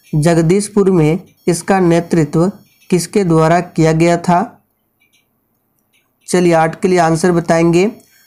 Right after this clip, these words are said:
देखिए, अठारह सौ संतावन की क्रांति की बात करें, ये हुआ था लॉर्ड कैनिंग के समय में। कब? तो दस मई से। और कहाँ से? तो उत्तर प्रदेश के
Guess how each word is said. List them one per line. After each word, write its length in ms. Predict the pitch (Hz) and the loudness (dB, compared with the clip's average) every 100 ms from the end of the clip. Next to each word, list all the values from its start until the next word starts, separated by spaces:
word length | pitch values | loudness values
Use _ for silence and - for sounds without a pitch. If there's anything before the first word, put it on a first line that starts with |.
| _ | _
देखिए, 300 | 165 180 185 | -2 0 0
अठारह 400 | 165 160 165 190 | -2 0 0 0
सौ 180 | 196 196 | 0 -2
संतावन 600 | 190 165 165 165 180 196 | 0 -2 0 0 0 0
की 140 | 190 | 0
क्रांति 480 | 190 170 156 165 202 | -2 0 0 0 -2
की 140 | 196 180 | 0 0
बात 260 | 160 156 | 0 -2
करें, 280 | - 160 180 202 _ _ - | -2 0 0 -4 _ _ -2
ये 200 | 165 190 | 0 2
हुआ 280 | 180 175 170 | 2 0 0
था 180 | 185 | 0
लॉर्ड 360 | 175 160 156 170 180 | 2 2 2 0 -2
कैनिंग 360 | 170 160 160 | 0 2 0
के 120 | 160 180 | 0 -2
समय 320 | 170 160 160 | 0 2 2
में। 240 | 170 196 214 - _ _ | 2 0 -2 -14 _ _
कब? 220 | 175 175 220 240 - | -2 0 0 -4 -4
तो 80 | 160 | -2
दस 380 | 156 175 190 | 0 0 0
मई 320 | 180 156 151 147 | 0 2 2 0
से। 240 | 175 151 | 0 -2
और 180 | - 151 | -2 -6
कहाँ 300 | 143 160 165 | -4 -2 -2
से? 280 | 170 185 220 - _ _ - | 0 -2 -2 -6 _ _ -2
तो 100 | 165 | -2
उत्तर 280 | 160 196 | -2 -2
प्रदेश 400 | 190 170 160 160 - | 0 0 0 0 -2
के 260 | 170 170 | 0 0